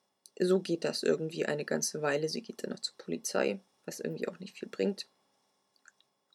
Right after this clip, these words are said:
Und am Schluss, Schluss passiert dann noch was Wildes, Urplötzliches, wo ich nicht weiß, wo es herkommt. Vielleicht hab ich das auch verpasst, weil ich nämlich, also,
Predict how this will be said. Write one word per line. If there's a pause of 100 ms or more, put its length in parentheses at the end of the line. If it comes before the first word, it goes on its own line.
Und
am
Schluss,
Schluss
passiert
dann
noch
was
Wildes,
Urplötzliches,
wo
ich
nicht
weiß,
wo
es
herkommt. (400)
Vielleicht
hab
ich
das
auch
verpasst,
weil
ich
nämlich,
also,